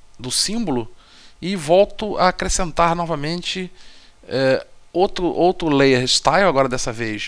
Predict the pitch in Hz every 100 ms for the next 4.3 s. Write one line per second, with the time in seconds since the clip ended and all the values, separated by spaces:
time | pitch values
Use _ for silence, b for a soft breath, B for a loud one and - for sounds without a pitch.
0 | - 107 110 107 104 104 - b b b
1 | b - 131 - - 190 202 214 226 -
2 | - B B B B B - 190 196 220
3 | 220 170 220 208 196 220 208 190 180 151
4 | 190 180